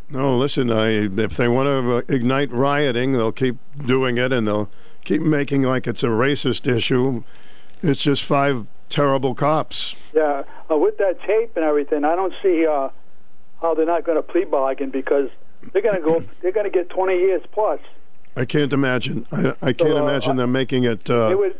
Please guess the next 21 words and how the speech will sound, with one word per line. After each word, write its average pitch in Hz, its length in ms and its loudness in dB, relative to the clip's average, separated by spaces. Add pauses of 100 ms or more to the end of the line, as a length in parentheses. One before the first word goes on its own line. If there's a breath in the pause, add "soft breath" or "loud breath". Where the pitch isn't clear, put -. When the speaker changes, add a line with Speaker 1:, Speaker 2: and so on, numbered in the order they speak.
(120)
Speaker 1:
justified. 117 760 0 (360)
Speaker 2:
They'll 190 140 2
probably, 190 680 0
uh, 160 260 2 (360)
plea 233 160 0
bargain, 160 520 0 (840)
plea 208 160 0
bargain 180 420 0
that 160 220 0
down. 175 400 0 (960)
Speaker 1:
No, 110 380 0 (220)
it's 151 180 0
Speaker 2:
The 151 80 2
Speaker 1:
unlikely. 139 560 0
Speaker 2:
tape, - 140 -8
the 339 120 2
tape - 360 -2
gives 170 200 0
it 170 100 0
all 175 240 2
away. 180 360 2